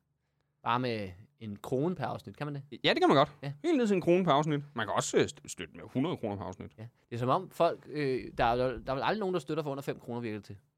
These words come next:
Speaker 2: Vi har ikke nogen under fem.
Speaker 1: Nej, og det, øh, det er som om, det virker, det virker, fem kroner, det kan man godt tillade sig, men det virker for nærigt bare at sige en krone, men I skulle vide, hvad det betød.
Speaker 2: En krone per afsnit gør
Speaker 1: Hvis der
Speaker 2: alligevel
Speaker 1: var en
Speaker 2: noget.
Speaker 1: million mennesker, der gav os en krone per afsnit,
Speaker 2: Og det er sådan,
Speaker 1: så
Speaker 2: det er jo ikke meget for jer.
Speaker 1: Det er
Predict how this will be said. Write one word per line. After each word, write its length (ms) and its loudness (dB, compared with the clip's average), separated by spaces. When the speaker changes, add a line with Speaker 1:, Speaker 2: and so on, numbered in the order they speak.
Speaker 2:
Vi 120 2
har 120 8
ikke 120 4
nogen 160 4
under 160 0
fem. 160 -8
Speaker 1:
Nej, 160 -2
og 80 -8
det, 220 -2
øh, 60 -4
det 140 -4
er 60 -4
som 140 -2
om, 160 2
det 120 -4
virker, 220 2
det 200 -10
virker, 200 -2
fem 220 -4
kroner, 180 -4
det 60 0
kan 60 -2
man 80 -2
godt 120 0
tillade 220 -2
sig, 100 -6
men 80 -8
det 60 -8
virker 160 0
for 200 0
nærigt 280 2
bare 80 2
at 60 0
sige 200 -10
en 60 -10
krone, 260 -8
men 300 -2
I 60 -10
skulle 240 -10
vide, 160 0
hvad 100 -8
det 60 -14
betød. 240 -12
Speaker 2:
En 120 -16
krone 200 2
per 60 4
afsnit 240 0
gør 60 -20
Speaker 1:
Hvis 40 -10
der 80 4
Speaker 2:
alligevel 180 4
Speaker 1:
var 60 8
en 100 8
Speaker 2:
noget. 40 2
Speaker 1:
million 280 4
mennesker, 260 -2
der 60 -4
gav 120 -2
os 100 -6
en 60 -6
krone 220 -6
per 100 0
afsnit, 260 -2
Speaker 2:
Og 60 -6
det 60 8
er 40 8
sådan, 140 8
Speaker 1:
så 40 2
Speaker 2:
det 60 8
er 40 8
jo 60 6
ikke 120 2
meget 200 8
for 80 2
jer. 160 4
Speaker 1:
Det 100 -2
er 60 -20